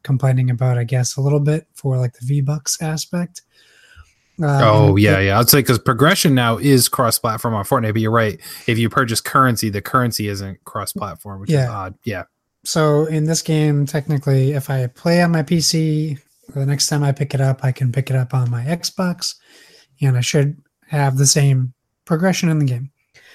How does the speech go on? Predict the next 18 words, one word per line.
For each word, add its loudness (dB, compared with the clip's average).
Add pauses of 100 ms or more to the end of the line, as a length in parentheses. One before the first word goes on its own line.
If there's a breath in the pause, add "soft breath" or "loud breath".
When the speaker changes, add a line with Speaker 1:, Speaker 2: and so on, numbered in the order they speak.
(340 soft breath)
Speaker 1:
Uh, 0
and 2
that's, 0 (100)
sounds 2
great 4
on 0
paper. 0 (400)
So -2
it's -2
on 2
P 0
C, 0 (260)
uh, -2
Xbox, -2
PlayStation 0
four. -2 (1160 soft breath)
Um, 2 (100)
I've 0